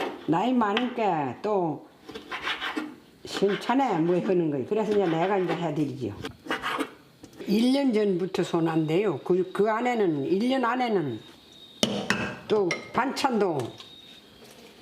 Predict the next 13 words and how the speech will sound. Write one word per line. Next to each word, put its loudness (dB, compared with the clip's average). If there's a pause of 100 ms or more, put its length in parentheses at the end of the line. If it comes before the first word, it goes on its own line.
(160)
자기가 2
막 0
만들려고 2
애를 0
쓰고 0
하더만 0
이제 0
자기도 0
이제 2 (1120)
안 2
되겠는가 0
이제 -2
포기했어요. 0